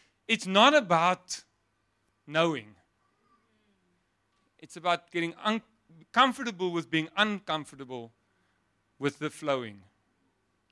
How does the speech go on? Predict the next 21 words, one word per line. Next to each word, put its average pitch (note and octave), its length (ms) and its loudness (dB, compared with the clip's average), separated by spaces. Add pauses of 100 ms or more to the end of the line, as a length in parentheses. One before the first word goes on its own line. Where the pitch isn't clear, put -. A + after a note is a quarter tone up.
(340)
Getting F3 260 -8
into G#3+ 240 -8
the F#3+ 100 -14
flowing, E3 460 -2
not F3 180 0
knowing. D3+ 360 -6 (380)
I D3+ 100 -16
don't F3+ 120 -14
know. D#3 200 -6 (340)
Eh? A3 220 -2 (520)
I'm D3+ 180 -16
like, G#3 240 -4
yes, A3+ 200 -4
so F3 300 -8 (840)
we F#3+ 80 2
have A3 220 6
to D4 100 -2
make C4 240 4
it A#3+ 80 -2
almost A#3 320 -2
as - 380 -2